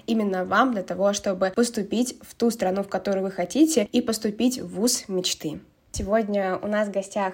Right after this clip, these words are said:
Саша. У него невероятный опыт, э, потому что уже более полутора лет он живёт в Южной Корее. И сегодня он с нами поделится своей историей, как он релоцировал в Южную Корею, как у него сейчас дела, и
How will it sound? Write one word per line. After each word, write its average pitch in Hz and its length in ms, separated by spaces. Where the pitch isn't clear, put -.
Саша. 208 580
У 220 100
него 226 380
невероятный 233 680
опыт, 202 560
э, 180 300
потому 190 280
что 190 380
уже 190 500
более 208 480
полутора 202 380
лет 226 380
он 220 180
живёт 202 340
в 196 40
Южной 190 440
Корее. 202 640
И 247 340
сегодня 233 440
он 214 80
с 214 80
нами 220 180
поделится 202 720
своей 196 320
историей, 214 480
как 190 300
он 190 200
релоцировал 190 560
в 180 40
Южную 185 420
Корею, 196 500
как 202 200
у - 20
него 185 300
сейчас 220 480
дела, 196 440
и 202 600